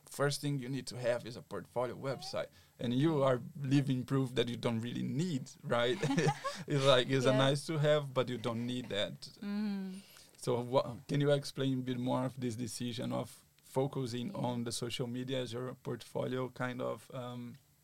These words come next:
Speaker 1: yeah,
Speaker 2: Yes,
Speaker 1: business
Speaker 2: of
Speaker 1: card? Yeah.
Speaker 2: course. Yes, I think it was f-, really natural for me. Uh, in the beginning, I was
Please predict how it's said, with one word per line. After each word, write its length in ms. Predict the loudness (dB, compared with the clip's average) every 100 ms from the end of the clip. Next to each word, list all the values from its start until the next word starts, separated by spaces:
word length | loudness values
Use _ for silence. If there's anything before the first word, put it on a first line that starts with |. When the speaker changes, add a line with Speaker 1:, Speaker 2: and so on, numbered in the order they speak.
| _ _ _ _ _ -4
Speaker 1:
yeah, 100 | 0
Speaker 2:
Yes, 140 | 2 4
Speaker 1:
business 260 | 2 0
Speaker 2:
of 60 | -2
Speaker 1:
card? 140 | -6
Yeah. 160 | -4 -6
Speaker 2:
course. 180 | -8 -12 -16 -20 _ -20 _ _
Yes, 320 | -10 -6 -6 -6
I 220 | -6 -6 -8 _
think 720 | -2 0 2 2 2 2 0 -2
it 120 | 0
was 260 | 2 2 0
f-, 180 | -10 -16 -16
really 380 | -10 -4 -2 0
natural 560 | 0 -2 -2 0 0
for 180 | 0 0
me. 360 | 2 2 0 -4 _ _ -20 _ -2
Uh, 560 | 2 4 4 4 2 2
in 120 | -2
the 80 | -6
beginning, 360 | -4 -4 -2 0
I 120 | 0
was 400 | 0 0 -2 -6